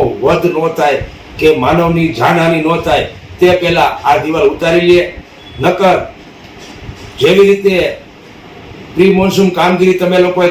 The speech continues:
કરી છે અને એના માટે કહે છે તમે કરતા નથી, એવી રીતે તમને આ અત્યારે કહે છે કે આ નગરપાલિકા આ દિવાલ ઉતારી લે, નકર મોટી દુર્ઘટના થવાની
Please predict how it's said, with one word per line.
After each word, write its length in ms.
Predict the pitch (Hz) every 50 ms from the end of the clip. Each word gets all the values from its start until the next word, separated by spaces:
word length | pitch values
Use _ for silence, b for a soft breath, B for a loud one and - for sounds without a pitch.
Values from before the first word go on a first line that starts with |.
| 175
કરી 200 | 175 185 185 185
છે 180 | - 135 135 123 - - - - - - - 349 381 - - - - - - - -
અને 140 | - 143 170 170
એના 180 | 175 175 175 175
માટે 200 | 170 170 175 160 - -
કહે 100 | 180 185 196 202 185 -
છે 100 | 175 165 160 - -
તમે 180 | 160 160 160
કરતા 380 | - - 180 180 180 - 185 165
નથી, 320 | 160 156 - 127 139 139 147 170
એવી 160 | 180 185 180
રીતે 160 | 175 175 175 165 160
તમને 340 | 170 160 165 175 175 180 175 170 - - 151
આ 80 | 165 165 160
અત્યારે 260 | - - 160 165 160 160 -
કહે 100 | 170 185 190 -
છે 120 | - 165 151 - B B B B B - -
કે 60 | 165 165
આ 120 | 160 156 156
નગરપાલિકા 680 | 151 156 165 165 160 165 160 165 160 160 156 160 160 156 147 143 - - -
આ 120 | 143 151 151 151
દિવાલ 240 | 156 160 165 160 143 156
ઉતારી 280 | - - 180 180 180 180
લે, 160 | 180 175 160 139
નકર 280 | 151 156 156 165 151 139 131 - - - - - - - - - - - - - - - 98
મોટી 380 | 120 147 180 - 196 202 196 -
દુર્ઘટના 460 | 170 175 165 175 175 175 - 165 160
થવાની 500 | 156 - - 156 160 160 156 151 147 139